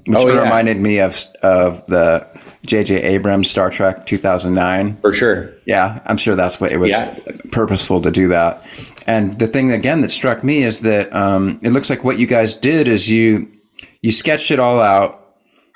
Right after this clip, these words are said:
Speaker 1: you know, in three D models and everything, and figured out all the basic angles and everything. And Seth approved it. And then after that, you ship it off to your vendors to flesh it out, right?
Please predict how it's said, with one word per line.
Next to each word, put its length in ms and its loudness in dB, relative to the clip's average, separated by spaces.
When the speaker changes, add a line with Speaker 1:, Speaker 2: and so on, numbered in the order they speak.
Speaker 1:
you 120 0
know, 240 0
in 140 -2
three 240 0
D 60 0
models 380 0
and 80 0
everything, 680 0
and 200 -2
figured 520 -2
out 260 2
all 240 4
the 180 0
basic 580 -2
angles 400 0
and 80 0
everything. 680 -2
And 200 0
Seth 300 -2
approved 420 0
it. 260 -2
And 140 2
then 80 0
after 220 0
that, 240 0
you 100 0
ship 280 -2
it 80 0
off 240 0
to 100 -4
your 120 0
vendors 600 0
to 260 -2
flesh 400 -2
it 80 -2
out, 240 0
right? 400 -2